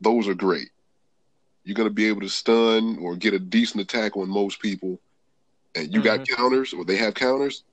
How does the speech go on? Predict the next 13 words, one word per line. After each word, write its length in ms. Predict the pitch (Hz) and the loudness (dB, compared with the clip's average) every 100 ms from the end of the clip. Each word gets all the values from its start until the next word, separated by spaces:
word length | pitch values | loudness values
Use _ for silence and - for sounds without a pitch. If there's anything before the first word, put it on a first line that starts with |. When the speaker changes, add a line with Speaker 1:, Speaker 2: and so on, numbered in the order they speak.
| _ | _
Speaker 1:
doesn't 260 | - 101 87 | 2 2 0
matter. 320 | 85 80 90 _ _ _ _ _ | -4 -4 -8 _ _ _ _ _
Oh, 100 | 127 | 2
you 80 | 107 | 4
just 160 | 110 - | 2 2
play 160 | 127 | 4
at 60 | 117 | 4
a 20 | |
sacred 340 | - 127 123 120 | 6 4 4 2
ground, 380 | 123 127 127 143 | 4 4 4 0
it 120 | 113 | -2
don't 180 | 85 80 | -2 -4
matter. 300 | 76 76 | -6 -8